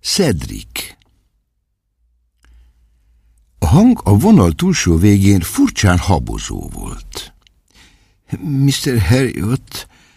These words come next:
nagyon hálás lennék, ha eljönne és megnézni a kutyámat.” Nő volt, nyilvánvalóan felsőbb osztálybeli. Természetesen, mi a baj? Hát, szóval,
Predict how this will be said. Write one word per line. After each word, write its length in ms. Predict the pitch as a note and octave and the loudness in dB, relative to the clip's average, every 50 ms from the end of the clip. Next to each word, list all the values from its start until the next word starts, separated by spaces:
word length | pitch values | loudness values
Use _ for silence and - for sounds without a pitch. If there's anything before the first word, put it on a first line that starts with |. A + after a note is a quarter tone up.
| _ _ _ _ _ _ _ _ | _ _ _ _ _ _ _ _
nagyon 400 | - G#3+ G#3+ B3 C#4 C4 G#3 D3 | 0 2 4 6 6 6 6 6
hálás 380 | C3 C3 G2+ D#2+ F2+ G2+ G2 - | 4 4 2 0 0 0 0 0
lennék, 380 | A2+ G#2+ G#2 G#2+ A2+ A2+ F2+ | 0 0 2 2 2 0 0
ha 340 | - - C3 F#2+ - E2+ D2 | 0 0 0 0 -2 -4 -4
eljönne 580 | F2+ A#2+ C3 C3 B2 A#2+ A2 G#2 G2+ G2 G2 G2 | -2 0 2 4 4 4 6 6 4 4 4 4
és 200 | G#2 G2+ F#2+ - | 4 2 2 2
megnézni 560 | C#3+ B2 A#2 G#2 G2+ F#2+ F#2 F2 E2 F2+ E2+ | 2 2 2 2 2 2 2 2 2 2 2
a 100 | D#2 D2+ | 0 0
kutyámat.” 960 | C#2 - - A1 G1+ - - - - G1+ G1+ - - - - - - - - _ _ _ _ _ _ _ _ _ _ _ _ _ _ _ | -2 -4 -8 -10 -8 -8 -10 -8 -8 -10 -10 -12 -12 -14 -14 -14 -16 -18 -18 _ _ _ _ _ _ _ _ _ _ _ _ _ _ _
Nő 400 | - A#2 A2 G2 E2+ D2 C2+ A#1+ | 2 4 6 6 4 2 0 -2
volt, 360 | A1 B1+ D#2+ G#2+ B2 D#3 - - | -2 -2 -2 0 0 -2 0 0
nyilvánvalóan 840 | D3+ G2 C2 A1+ G#1 C2 D#2 G2 A2+ C3 C3 B2+ A#2+ A2+ G#2+ G#2 | 0 2 0 0 -2 -2 -2 -2 0 0 2 2 2 2 2 0
felsőbb 680 | F#2+ - - D#2+ B1 A1+ - - - - - G1+ - - | 0 0 -2 -2 -2 -2 -6 -8 -8 -8 -8 -8 -10 -12
osztálybeli. 840 | - - - - - - - - G1+ G1+ - - - - - - - - _ _ _ _ | -10 -10 -10 -8 -8 -10 -10 -10 -10 -10 -12 -12 -12 -14 -16 -18 -20 -20 _ _ _ _
Természetesen, 1160 | - G2+ C#2 - - - G1+ - - - G1+ - - - - - - D#2 E2 - - - C#3+ | -4 -4 -4 -4 -8 -10 -10 -8 -8 -10 -10 -12 -10 -10 -6 -4 -2 -2 -2 0 2 4 6
mi 180 | G3+ B3 B3 D3 | 6 6 6 4
a 100 | F2 - | 2 0
baj? 440 | - - - - - - - - _ _ _ _ _ _ _ _ _ _ _ | -4 -12 -14 -16 -16 -18 -20 -20 _ _ _ _ _ _ _ _ _ _ _
Hát, 480 | - - - F3 E3 D#3+ _ - - - - - - - - - - - - G3 - - - - - - - - | -10 -4 -4 -4 -4 -4 _ -16 -20 -20 -18 -16 -16 -14 -14 -14 -16 -16 -16 -18 -18 -16 -14 -14 -14 -14 -14 -14
szóval, 720 | - - - - C4 G3+ E3 D#3 C#3+ C3+ C3+ C#3 C3+ A#2+ | -12 -12 -6 -2 2 2 4 4 4 2 2 2 0 -2